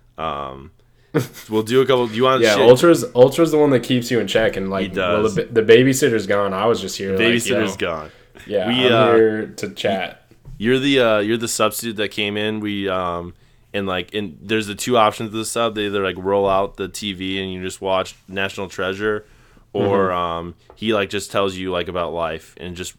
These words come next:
Speaker 1: he talks to you like a real person, you know,
Speaker 2: Right.
Speaker 1: really
Speaker 2: Yeah.
Speaker 1: connects with you.
Speaker 2: Yeah,
Speaker 1: So,
Speaker 2: I,
Speaker 1: yeah.
Speaker 2: dude, I brought my A game. I mean, I'm the substitute teacher
Speaker 1: Yeah.
Speaker 2: that,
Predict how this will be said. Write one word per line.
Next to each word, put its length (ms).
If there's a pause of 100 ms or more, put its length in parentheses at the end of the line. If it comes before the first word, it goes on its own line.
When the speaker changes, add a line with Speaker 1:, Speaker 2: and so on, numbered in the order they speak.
Speaker 1:
he 80
talks 260
to 60
you 60
like 100
a 40
real 240
person, 540 (400)
you 100
know, 240
Speaker 2:
Right. 80 (220)
Speaker 1:
really 220
Speaker 2:
Yeah. 100
Speaker 1:
connects 280
with 160
you. 180 (560)
Speaker 2:
Yeah, 140
Speaker 1:
So, 80
Speaker 2:
I, 80
Speaker 1:
yeah. 220
Speaker 2:
dude, 160
I 100
brought 200
my 120
A 140
game. 260
I 60
mean, 160
I'm 140
the 80
substitute 520
teacher 400
Speaker 1:
Yeah. 60
Speaker 2:
that, 340